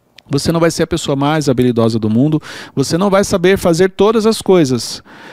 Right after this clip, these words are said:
mas você é perfeito para o propósito no qual Deus te criou. Você é perfeito para aquilo que Deus te fez. Deus colocou dentro de você um kit propósito, que são habilidades necessárias pra você cumprir o seu propósito.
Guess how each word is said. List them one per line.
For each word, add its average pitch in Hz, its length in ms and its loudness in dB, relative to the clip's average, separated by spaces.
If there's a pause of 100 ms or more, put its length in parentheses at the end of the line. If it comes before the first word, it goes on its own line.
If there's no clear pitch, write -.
(140)
mas 190 240 0
você 202 220 0
é 202 40 2
perfeito 196 520 0
para 202 180 2
o 190 40 -2
propósito 180 580 0
no 170 80 -2
qual 165 180 0
Deus 165 160 -2
te 175 100 -6
criou. 127 400 0 (240)
Você 120 240 -4
é 139 40 0
perfeito 156 680 -2
para 151 200 -2
aquilo 160 280 -6
que - 100 -10
Deus 151 220 -2
te - 80 -10
fez. - 580 -4 (160)
Deus 143 200 -2
colocou 170 580 0
dentro 220 280 -2
de 185 80 -4
você 175 260 -2
um 180 100 -4
kit - 260 -4
propósito, 180 600 0
que - 80 -12
são 156 160 -2
habilidades 180 720 -2
necessárias 160 880 -2 (320)
pra 165 100 0
você 175 220 -4
cumprir 190 240 -4
o 185 40 -2
seu 190 140 -6
propósito. 190 600 -2